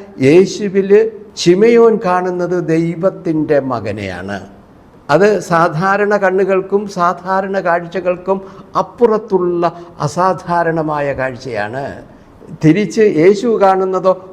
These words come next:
വയോധികനായ മുക്കുവനിൽ ബലവത്തായ ആധാരശിലയാണ് കാണുന്നത്. പത്രോസ് ആധാരശിലയാണ്.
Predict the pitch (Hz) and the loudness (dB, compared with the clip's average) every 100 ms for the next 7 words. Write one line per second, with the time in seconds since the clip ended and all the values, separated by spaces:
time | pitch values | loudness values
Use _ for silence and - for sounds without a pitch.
0 | - 143 165 240 262 196 202 190 170 165 | 0 4 6 6 4 0 0 0 0 0
1 | 170 165 165 156 139 - 170 160 156 156 | 0 0 0 -2 -6 -2 0 0 -2 2
2 | 160 151 - - 101 120 147 190 190 190 | 2 0 -12 -16 0 2 4 2 2 -2
3 | 170 156 156 147 139 151 151 - 160 165 | -4 0 0 0 0 -4 -8 -8 -6 -4
4 | 147 131 - 135 147 143 131 110 117 117 | -6 -8 -8 -4 -2 -2 -2 -2 -6 -6
5 | 110 117 113 104 104 104 - - - 123 | -6 -6 -10 -10 -10 -10 -14 -20 -12 -8
6 | 123 139 127 110 - - 87 - - - | -4 0 0 0 -4 -12 -12 -20 -20 -14
7 | - 101 - 120 113 113 101 - - - | -8 -8 -6 -6 -6 -6 -8 -12 -18 -10
8 | 98 95 - - | -8 -8 -10 -14